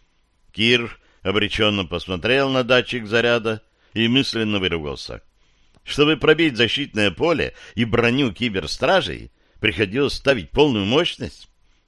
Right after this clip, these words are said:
А значит, батареи оставалось от силы на три выстрела, и то не факт, что попадание будет фатальным для этих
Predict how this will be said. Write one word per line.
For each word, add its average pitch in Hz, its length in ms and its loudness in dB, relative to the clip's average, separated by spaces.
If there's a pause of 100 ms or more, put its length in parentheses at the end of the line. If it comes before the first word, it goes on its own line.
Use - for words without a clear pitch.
А 123 120 2
значит, 107 560 -2 (460)
батареи 120 760 0 (140)
оставалось 139 500 6
от 135 160 2
силы 127 300 0
на 120 120 4
три 127 200 0
выстрела, 127 520 0
и 117 120 2
то 113 180 0
не 117 140 0
факт, 180 500 2 (240)
что - 200 0
попадание 107 640 2
будет 101 280 -4
фатальным 123 640 -2
для 98 180 -2
этих 87 280 -12